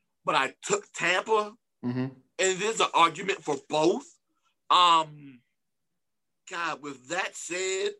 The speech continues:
Speaker 1: my heart says Kansas City. Um, but, you know, there's a, a small piece of me that's leaning towards Tampa,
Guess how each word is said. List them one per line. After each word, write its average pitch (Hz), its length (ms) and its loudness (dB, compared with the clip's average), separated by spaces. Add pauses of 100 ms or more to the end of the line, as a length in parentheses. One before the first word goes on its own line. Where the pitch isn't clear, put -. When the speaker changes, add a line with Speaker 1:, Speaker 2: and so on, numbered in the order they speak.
(760)
Speaker 1:
my 180 240 4
heart 180 540 4 (200)
says 175 400 -2
Kansas 170 420 -4
City. 170 460 -2 (1600)
Um, 143 360 4 (920)
but, 156 300 -2 (320)
you 160 140 -4
know, 139 520 2
there's 160 180 -4
a, 139 260 -2
a 131 40 -4
small 160 380 0
piece 160 280 -4
of 160 60 -6
me 139 100 -2
that's 127 220 0
leaning 127 300 -4
towards 117 440 0
Tampa, 120 480 0